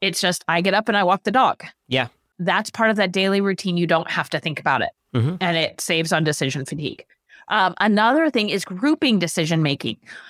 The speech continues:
Speaker 1: So I thought this was brilliant. One of my team members shared that she keeps a list of all of her bigger decisions,
Speaker 2: Mm-hmm.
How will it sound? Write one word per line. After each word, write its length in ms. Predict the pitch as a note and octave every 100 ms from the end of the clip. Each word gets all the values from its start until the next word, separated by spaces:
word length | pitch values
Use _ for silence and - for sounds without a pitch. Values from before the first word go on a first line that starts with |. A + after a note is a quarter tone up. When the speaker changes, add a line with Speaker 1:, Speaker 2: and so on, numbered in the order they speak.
| -
Speaker 1:
So 120 | - G#3
I 120 | A3
thought 180 | C4+ C4
this 180 | A3
was 140 | G#3 F3
brilliant. 340 | F3 D#3 D3+
One 200 | F3+ G3+
of 140 | B3+ A3
my 160 | F#3+
team 240 | E3+ - F3
members 560 | E3 E3 E3 E3 D#3+ -
shared 340 | F#3+ - G3 F3+
that 160 | F3+ -
she 200 | - A3
keeps 280 | B3 A3+ A3+
a 80 |
list 340 | F3+ D#3+ E3 -
of 300 | - E3+ D#3+
all 240 | - F3 F3+
of 100 | F3+
her 120 | F#3+
bigger 280 | E3 D#3 D#3+
decisions, 580 | D3+ - C3+ - - -
Speaker 2:
Mm-hmm. 180 | A#2+